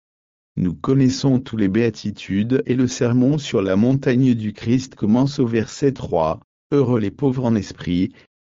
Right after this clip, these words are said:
car le royaume des cieux est à eux, et, excusez-moi, heureux ceux qui pleurent,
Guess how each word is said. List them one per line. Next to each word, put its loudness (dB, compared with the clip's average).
car 0
le 2
royaume 2
des 2
cieux 0
est -4
à 2
eux, 0
et, 0
excusez-moi, 0
heureux 2
ceux -4
qui -6
pleurent, 0